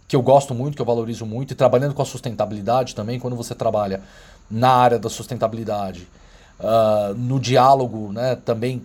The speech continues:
um trabalho mais focado na responsabilidade social corporativa, outro tema aí que tá caindo de moda, né?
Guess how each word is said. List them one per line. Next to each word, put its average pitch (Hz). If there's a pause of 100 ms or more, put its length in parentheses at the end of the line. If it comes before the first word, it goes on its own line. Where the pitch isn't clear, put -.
(400)
um 127
trabalho 120
mais 123
focado 139
na 120
responsabilidade 110
social 104
corporativa, 101 (560)
outro 123
tema 113
aí 107
que -
tá 104
caindo 107
de 95
moda, 117
né? 110